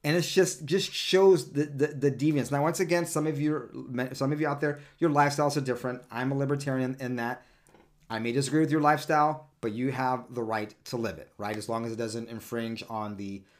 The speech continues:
rights of others. So, of course, pedophilia in any way, shape, or form, anything to do with children or underage sex, all that stuff, that's all disgusting, illegal, and immoral, okay? And illegal, unethical, and immoral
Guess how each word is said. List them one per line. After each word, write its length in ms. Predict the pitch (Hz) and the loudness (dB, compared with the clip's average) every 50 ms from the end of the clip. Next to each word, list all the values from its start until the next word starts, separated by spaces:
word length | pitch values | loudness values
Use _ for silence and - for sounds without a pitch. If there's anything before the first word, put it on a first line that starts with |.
| _ _ _ | _ _ _
rights 400 | 101 104 117 120 117 113 - 131 | -6 -2 -2 -2 -2 -2 -4 -6
of 140 | 107 104 | -6 -4
others. 280 | 101 92 80 71 - - | -6 -8 -8 -12 -12 -12
So, 140 | - 101 95 | -10 -8 -8
of 100 | - - | -10 -4
course, 340 | - 123 113 107 - - - - _ _ - _ _ _ _ _ _ _ _ | -2 0 0 0 -2 -4 -10 -16 _ _ -20 _ _ _ _ _ _ _ _
pedophilia 720 | - 143 139 139 139 139 - 143 135 131 131 131 131 123 117 | 0 2 2 2 2 2 2 2 2 4 4 2 2 2 0
in 100 | 110 113 | -4 -8
any 220 | 123 127 135 135 | -4 -4 -2 -2
way, 160 | 127 135 131 | 0 0 -2
shape, 220 | 127 - 139 127 - | -2 -2 -4 -2 -2
or 60 | 131 | -4
form, 280 | 131 - 123 113 117 117 | -4 -4 -6 -6 -6 -6
anything 220 | 131 131 135 135 | -4 -4 -2 0
to 60 | 135 | 0
do 20 | 131 | -2
with 140 | 120 113 | -2 -4
children 500 | - - 135 131 123 117 127 131 131 123 | -4 -2 0 0 0 0 0 0 0 0
or 120 | 113 110 110 | -2 -6 -6
underage 520 | - 127 127 123 123 123 131 127 123 120 | -6 -6 -4 -4 -4 -2 -2 -2 -2 -4
sex, 380 | - - - 127 123 127 - - | -6 -4 -2 -2 -2 -2 -6 -6
all 160 | 135 127 131 | -4 -2 0
that 200 | 127 123 127 123 | 0 0 -2 -2
stuff, 240 | - 131 123 123 - - - - _ _ - | -2 -4 -4 -4 -6 -12 -20 -20 _ _ -4
that's 180 | 127 127 127 | -4 -2 -2
all 160 | - 139 127 120 | -2 -2 -2 -2
disgusting, 680 | 113 113 - - - 113 - - - 113 107 113 113 - _ | -2 -6 -6 -4 -4 -4 -4 -4 -8 -8 -8 -8 -10 -12 _
illegal, 540 | - 120 113 107 110 101 - 104 101 104 - - | -8 -8 -6 -6 -6 -6 -8 -8 -10 -10 -12 -12
and 120 | 113 101 | -12 -10
immoral, 380 | 98 95 92 78 64 - - _ _ _ _ _ _ _ _ - | -10 -10 -10 -12 -14 -18 -20 _ _ _ _ _ _ _ _ -16
okay? 340 | 95 - 104 92 95 95 - _ _ _ _ _ _ _ _ | -12 -12 -10 -12 -12 -14 -18 _ _ _ _ _ _ _ _
And 260 | 127 123 123 123 131 135 - | -4 -2 -2 -2 -4 -4 0
illegal, 680 | 143 147 147 151 151 143 147 147 151 147 143 - - _ _ _ _ _ _ _ _ _ _ _ _ _ | 2 4 6 6 6 6 4 4 2 2 -2 -8 -16 _ _ _ _ _ _ _ _ _ _ _ _ _
unethical, 800 | - 135 139 139 139 139 139 131 131 131 131 127 120 - - _ _ _ _ _ _ | 2 4 4 4 4 2 0 0 4 4 4 4 2 -2 -8 _ _ _ _ _ _
and 160 | 123 123 127 117 | -6 -4 -4 -2
immoral 640 | 131 123 123 127 123 117 110 104 101 104 104 - | -4 -2 -2 -2 -2 0 -2 -2 -4 -6 -10 -12